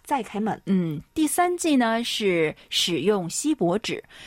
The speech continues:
Speaker 2: 那锡箔纸如果放在微波炉里呢，会直接火光四射，容易引发安全问题。
Speaker 1: 嗯。
Speaker 2: 哇，想想都害怕。
Speaker 1: 一定要小心一些。四忌呢，是使用封闭的容器。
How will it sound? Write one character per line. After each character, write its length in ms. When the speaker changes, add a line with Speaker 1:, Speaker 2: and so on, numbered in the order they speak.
Speaker 2:
那 140
锡 180
箔 160
纸 240
如 160
果 120
放 240
在 160
微 180
波 240
炉 220
里 160
呢， 260
会 300
直 320
接 260
火 280
光 300
四 240
射， 300
容 180
易 120
引 100
发 160
安 260
全 240
问 160
题。 200
Speaker 1:
嗯。 80
Speaker 2:
哇， 180
想 280
想 180
都 100
害 160
怕。 300
Speaker 1:
一 100
定 100
要 120
小 200
心 220
一 60
些。 260
四 240
忌 160
呢， 260
是 380
使 380
用 380
封 320
闭 160
的 140
容 220
器。 320